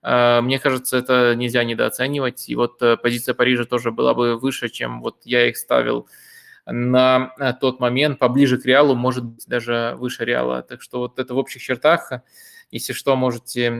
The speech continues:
оглянуться на тот рейтинг и посмотреть, на каких местах там были клубы, потому что мало ли не всем, э, кто слушает нас, даже понятно,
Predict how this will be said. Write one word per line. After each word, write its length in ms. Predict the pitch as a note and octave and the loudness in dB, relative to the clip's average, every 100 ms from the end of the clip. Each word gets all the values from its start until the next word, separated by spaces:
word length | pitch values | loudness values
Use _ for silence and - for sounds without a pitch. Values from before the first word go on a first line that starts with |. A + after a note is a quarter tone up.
| A#2+ | -4
оглянуться 500 | C3 A#2 C3+ D#3+ C#3 | -4 0 0 0 -4
на 60 | B2+ | -12
тот 180 | - A#2+ | -12 -4
рейтинг 520 | C3+ C#3+ C3+ B2 - | -2 -4 -12 -16 -16
и 60 | |
посмотреть, 460 | B2+ A#2+ A#2+ B2+ A#2+ | -14 -14 -6 -6 -6
на 80 | B2 | -12
каких 200 | B2 A#2+ - | -10 -10 -12
местах 560 | C3 - C3+ C3 - A#2+ | -20 -18 -14 -6 -4 -2
там 100 | B2 | -2
были 120 | A#2+ | -2
клубы, 200 | B2+ D3+ | 0 -2
потому 160 | - A#2+ | -4 -8
что 140 | - | -2
мало 180 | C3 C3+ | 2 2
ли 120 | B2 B2 A#2+ | 0 -6 -10
не 100 | B2 | -8
всем, 300 | - B2 A#2 - - _ - | -4 -6 -6 -18 -20 _ -4
э, 140 | B2 | -4
кто 140 | - | -4
слушает 360 | - B2+ B2 A#2 | -12 -8 -4 -2
нас, 160 | B2 A2+ | -2 -4
даже 320 | A#2 B2 A#2+ _ | -4 -4 -8 _
понятно, 480 | B2+ B2+ A#2 - A#2+ | 0 2 0 -2 -14